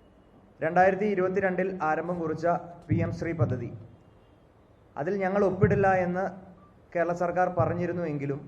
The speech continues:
മൂന്ന് വർഷങ്ങൾക്ക് ശേഷം കഴിഞ്ഞ ദിവസം വിദ്യാഭ്യാസ മന്ത്രി ശിവൻകുട്ടി പി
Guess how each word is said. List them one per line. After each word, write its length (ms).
മൂന്ന് 260
വർഷങ്ങൾക്ക് 440
ശേഷം 260
കഴിഞ്ഞ 280
ദിവസം 260
വിദ്യാഭ്യാസ 440
മന്ത്രി 300
ശിവൻകുട്ടി 480
പി 60